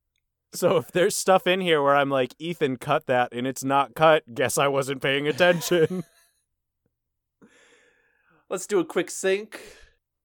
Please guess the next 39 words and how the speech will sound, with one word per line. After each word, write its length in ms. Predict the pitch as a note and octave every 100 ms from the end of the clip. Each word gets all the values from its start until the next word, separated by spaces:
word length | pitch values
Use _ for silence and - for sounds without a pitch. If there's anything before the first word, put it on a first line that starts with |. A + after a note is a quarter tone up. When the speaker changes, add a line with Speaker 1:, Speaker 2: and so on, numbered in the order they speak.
| _
Speaker 1:
Who 60 | F4
the 60 | E4+
fuck 180 | F4 E4
do 80 | E4
you 80 | F#4+
think 260 | F4 C#4
you 140 | D#4+ D4+
are, 260 | G#3 C3+
me? 360 | B2+ F#3+ D4 F4+
<laughs> 60 | - - - - - - - F#5 _ - _
This 800 | - - G#3+ _ - _ _ _
is 60 | C4+
the 80 | -
first 360 | - D4 -
time 240 | C#4+ B3 G3+
Wes 180 | A3 A3+
has 120 | F#3+
called 320 | - G#3+ G#3
for 120 | F#3+
a 80 | D#3+
sync 500 | C3+ - G3 A3 - _ - _
<laughs> 240 | _ -
in 100 | E3+ - - - A#3
the 220 | G#3+ F#3 -
two 320 | - A3+ A3+
years 340 | A3 G#3+ G3
the 100 | F#3+
show 240 | F#3 G3+ G3+
has 120 | E3
been 180 | F3 E3+
running. 460 | E3 D3 D3+ E3+ A3+ _ _ _ _ _ _ _ _ _ _ _ _ _ _ _ _ _ - D#4+ C#4+ B3 - B3 A#3 F#3
Speaker 2:
I 160 | G#3+
think 320 | A3+ A#3 C4 B3
when 140 | G#3
we 200 | G#3+ F3+
first 560 | - - C#3 C#3+ E3+ -
started 480 | - E3 E3 E3+
doing 420 | D#3+ E3 E3+ E3+ E3+
it, 340 | E3+ E3+ -